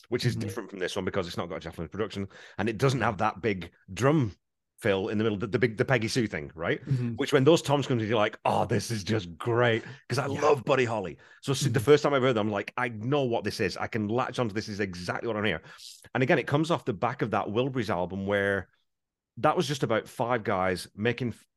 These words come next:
Speaker 1: writing songs just because they enjoy doing it.
Speaker 2: Yeah.
Speaker 1: No, it happens that it ended up being a very big commercial success,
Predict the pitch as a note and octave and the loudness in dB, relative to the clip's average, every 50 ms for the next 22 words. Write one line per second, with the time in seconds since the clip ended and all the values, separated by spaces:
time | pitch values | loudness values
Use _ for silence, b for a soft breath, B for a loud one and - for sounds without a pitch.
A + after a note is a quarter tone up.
0 | _ - A2+ C#2+ - - D3+ F3+ A3+ F#3+ - - D3 C3+ G#2+ G2 G2 F2 - - | _ -20 -20 -16 -4 -2 0 0 0 -2 -2 -2 0 0 0 0 -2 -4 -6 -12
1 | - G2+ F2 E2+ - - D3+ D3+ - - - - A#2+ G2 G#2+ G#2 G2 F#2+ F2 G2 | -16 -20 -18 -10 -2 0 0 0 0 -2 -4 -2 -2 -2 0 -2 -2 -2 -2 -2
2 | F2+ F2 F#2 F2+ D#2 C#2+ - _ _ _ _ _ _ _ _ _ - G#2+ F#2+ E2+ | -2 -2 -4 -6 -6 -8 -12 _ _ _ _ _ _ _ _ _ -10 -10 -6 -4
3 | C#3+ C3+ B2 B2+ - F3 - - D#3+ C#3+ G#2+ G#2 A#2+ A2 A#2+ A2+ A2+ A2+ F#2+ G2+ | -2 -2 -2 0 -2 -2 0 0 0 0 2 0 2 2 2 2 0 -2 -2 -2
4 | A2+ G#2 F#2+ F2 E2+ - C3 C3 A#2+ A2 F2 E2+ A#2 F#2 - - G#2+ G#2+ G2+ - | -2 -2 -2 -2 0 0 2 2 2 2 0 0 -2 -2 -2 -2 0 0 0 -2
5 | - F#2+ - - F2 - - - F3 C#3 F2+ E2 - - - | -4 -6 -8 -8 -8 -8 -4 0 0 0 0 -2 -4 -6 -12